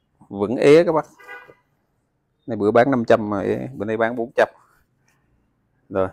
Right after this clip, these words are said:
Rồi L chín hai nha. Thực chất nó hai màu là do lỗi nhà sản xuất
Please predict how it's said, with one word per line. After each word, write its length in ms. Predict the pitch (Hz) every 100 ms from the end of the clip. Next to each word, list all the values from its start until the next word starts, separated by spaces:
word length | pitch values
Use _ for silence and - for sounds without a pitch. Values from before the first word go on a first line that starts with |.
| _ _ _ _ _ _ _ _ _ _ _ _ _ _ _ _ _
Rồi 440 | - 107 104 120
L 20 | 117
chín 160 | 135 156
hai 240 | 139 120
nha. 140 | 120 113 - _ _ _ _ _ _ _ _ _ _ _ _ -
Thực 100 | 110
chất 120 | 160 156 135 - -
nó 320 | 139 156 175
hai 220 | 151 139
màu 220 | 131 117
là 80 | 110
do 240 | 113 123
lỗi 280 | 127 101 104 131 -
nhà 260 | 123 113 101
sản 200 | 101 98
xuất 140 | 180